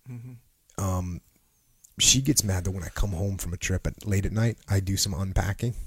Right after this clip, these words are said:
Speaker 2: in the night.
Speaker 1: Mm.
Speaker 2: That can be a little frustrating for her. But anyways, that's what you do. Now,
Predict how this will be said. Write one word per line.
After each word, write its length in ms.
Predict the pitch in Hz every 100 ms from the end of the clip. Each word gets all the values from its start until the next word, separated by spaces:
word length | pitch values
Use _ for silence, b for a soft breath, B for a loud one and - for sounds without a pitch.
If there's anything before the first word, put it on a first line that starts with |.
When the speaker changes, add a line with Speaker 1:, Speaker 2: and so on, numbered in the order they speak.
| -
Speaker 2:
in 100 | -
the 80 | 110
night. 260 | 113 117 123
Speaker 1:
Mm. 120 | - - -
Speaker 2:
That 140 | 120
can 100 | -
be 80 | -
a 40 |
little 140 | - -
frustrating 480 | 113 - - 71
for 140 | - 113
her. 160 | 117 113 B B B B B B
But 140 | 131
anyways, 420 | 151 135 101 95 - - - - B B B _ _ _ _ _ - - -
that's 220 | 131 -
what 120 | 101
you 60 | 90
do. 140 | 90 - -
Now, 380 | 117 120 123 -